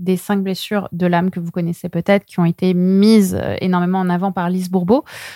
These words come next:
Euh, j'ai travaillé un peu le dossier différemment, vous allez le voir. Euh, donc, je vais vous faire une introduction à ces blessures dans les relations amoureuses. Donc, la première façon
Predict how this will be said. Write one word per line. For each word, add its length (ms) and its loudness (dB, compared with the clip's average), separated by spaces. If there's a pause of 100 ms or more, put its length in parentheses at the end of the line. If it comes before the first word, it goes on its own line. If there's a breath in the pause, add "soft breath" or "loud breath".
(120 loud breath)
Euh, 260 4
j'ai 260 0
travaillé 520 2
un 120 2
peu 100 -4
le 80 -4
dossier 340 -2
différemment, 640 2
vous 160 -2
allez 180 2
le 80 -4
voir. 300 4 (400 loud breath)
Euh, 140 -6
donc, 180 -8
je 60 -12
vais 100 -8
vous 80 -14
faire 160 -12
une 120 -8
introduction 560 -12 (140)
à 360 -2
ces 280 -14
blessures 460 -12 (460)
dans 480 2
les 100 -2
relations 420 -6
amoureuses. 540 -16
Donc, 300 2
la 320 2
première 720 0
façon 500 -2